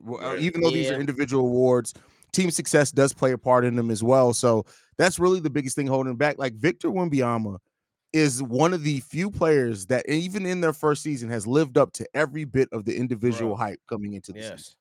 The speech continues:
Speaker 2: Mm-hmm.
Speaker 1: And that alone is, and, and that's more of a conversation for the rookie of the year, but, like,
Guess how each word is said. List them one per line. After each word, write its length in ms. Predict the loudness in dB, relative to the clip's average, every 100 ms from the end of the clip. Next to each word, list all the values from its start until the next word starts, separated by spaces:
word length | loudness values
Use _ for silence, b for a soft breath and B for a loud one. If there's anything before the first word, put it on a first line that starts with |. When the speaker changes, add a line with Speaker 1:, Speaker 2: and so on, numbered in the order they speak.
| _ -18
Speaker 2:
Mm-hmm. 340 | -16 -8 -4
Speaker 1:
And 120 | 2
that 160 | 4 4
alone 580 | 2 0 2 2 0 -2
is, 180 | -6 -6
and, 220 | -6 -6
and 120 | -4 2
that's 240 | 2 0
more 180 | 0 0
of 40 | 0
a 40 |
conversation 560 | -2 -2 -2 -2 -2 -6
for 120 | -4
the 80 | 0
rookie 320 | 0 0 -4
of 120 | -4
the 60 | -6
year, 220 | -6 -6
but, 120 | -6
like, 220 | -8 -8